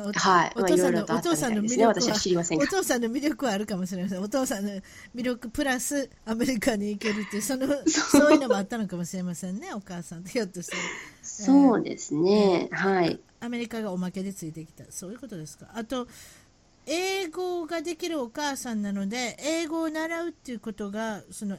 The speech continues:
Speaker 1: 英語、まあ、習うっていうか、その、子供に教えるとかっていう機会もあるったと思うんですけれども、お母さんはいかがですか？
Speaker 2: はい。
Speaker 1: あなたの英語の先生としてどういうふうに判断されてますか？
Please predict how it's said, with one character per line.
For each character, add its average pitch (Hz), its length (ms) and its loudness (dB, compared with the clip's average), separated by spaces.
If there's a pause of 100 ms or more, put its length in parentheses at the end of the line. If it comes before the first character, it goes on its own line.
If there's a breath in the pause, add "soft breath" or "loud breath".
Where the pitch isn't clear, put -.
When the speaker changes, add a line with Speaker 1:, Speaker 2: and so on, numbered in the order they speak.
(140)
Speaker 1:
英 240 140 -6
語、 247 220 -8 (160)
ま 185 140 -6
あ、 - 20 -6
習 214 280 -4
う - 20 -6
っ - 20 -6
て 185 100 -12
い - 20 -14
う - 20 -20
か、 175 140 -10
そ - 100 -10
の、 175 240 -6
子 392 160 -4
供 427 240 0
に 381 80 -8
教 330 80 -6 (280)
え 339 120 -2
る 330 160 -6 (300)
と 185 80 -10
か 165 180 -12
っ 160 40 -12
て - 220 -14
い 180 60 -4
う 175 40 -10
機 - 140 -18
会 220 200 -4
も 175 160 -4
あ 190 60 -2
る 226 80 -4
っ - 180 -14
た 269 120 -8
と - 80 -8
思 190 200 -2
う - 20 -4
ん 175 60 -6
で 156 100 -10
す - 100 -14
け 170 120 -10
れ 165 80 -8
ど 170 80 -10
も、 175 160 -8 (400 soft breath)
お 247 120 -4
母 320 260 2
さ 247 180 -4
ん 196 40 0
は 240 160 4
い 285 60 8
か 269 140 2
が 220 80 -2
で 170 120 -4
す - 140 -12
か？ 165 80 -8
Speaker 2:
は 180 60 -4
い。 - 20 -2
Speaker 1:
あ - 20 -2
な 233 120 -2
た 226 160 -4
の 247 160 -4
英 202 180 -2
語 190 140 -2
の 180 220 -4 (340 soft breath)
先 202 260 -2
生 170 240 -6
と 160 140 -10
し - 120 -10
て 156 200 -8 (100)
ど 208 120 -6
う 240 60 -4
い 240 40 -4
う - 20 -6
ふ 220 40 -6
う 240 60 -6
に 208 60 -4
判 180 180 -8
断 160 120 -8
さ 156 160 -12
れ 147 80 -10
て 143 100 -16
ま 147 140 -16
す - 80 -18
か？ - 120 -20